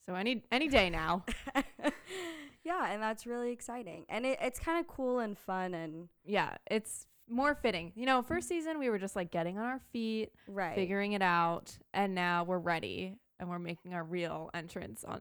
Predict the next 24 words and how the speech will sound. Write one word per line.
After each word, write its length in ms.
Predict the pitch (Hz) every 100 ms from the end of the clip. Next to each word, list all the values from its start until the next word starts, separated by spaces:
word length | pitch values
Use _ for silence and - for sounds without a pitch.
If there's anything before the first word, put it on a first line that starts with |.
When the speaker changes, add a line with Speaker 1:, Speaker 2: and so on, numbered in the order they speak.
| -
Speaker 1:
into 200 | 214 190
the 80 | 185
podcast 460 | 196 - 226 240
scene. 360 | - 240 - - 226
Speaker 2:
Yeah, 240 | 220 190
and 140 | 214 254
if 160 | 277
you're 140 | 294 285
judging 340 | 294 285 302
a 60 | 277
book 300 | 214 208 -
by 220 | 180 175
its 200 | 165 170
cover, 340 | - 180 165 -
you 180 | 98 -
know, 200 | - -
this 180 | 196 -
is 140 | 233
a 40 | 247
pretty 440 | 269 240 233 226
Speaker 1:
This 140 | 240 220
is 60 |
more 160 | 226 180
appropriate. 500 | - - - -